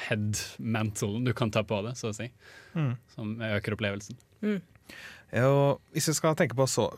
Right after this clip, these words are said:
Speaker 2: PlayStation generelt da, så tenker jeg på det mer som en mediemaskin.
Speaker 1: Mm.
Speaker 2: Og som ganske naturlig siden Sony også er i større grad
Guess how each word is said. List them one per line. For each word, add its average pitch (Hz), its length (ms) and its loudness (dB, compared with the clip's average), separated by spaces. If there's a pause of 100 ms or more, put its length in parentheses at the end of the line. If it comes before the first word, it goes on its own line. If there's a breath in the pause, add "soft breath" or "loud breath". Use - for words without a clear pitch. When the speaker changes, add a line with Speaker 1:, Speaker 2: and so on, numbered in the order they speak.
(160)
Speaker 2:
PlayStation 110 440 2
generelt 120 340 0
da, - 120 2 (500 loud breath)
så 143 120 -2
tenker 135 240 2
jeg - 40 2
på 117 100 6
det 127 100 6
mer 107 160 6
som 127 180 2
en 123 140 6
mediemaskin. 95 760 4 (520 loud breath)
Speaker 1:
Mm. 120 240 -2 (160)
Speaker 2:
Og 131 160 2
som 127 300 4
ganske 117 280 2
naturlig 107 260 2
siden 98 280 0
Sony 98 320 0
også 104 280 2
er - 300 -6
i - 40 -2
større 104 240 -2
grad 101 200 2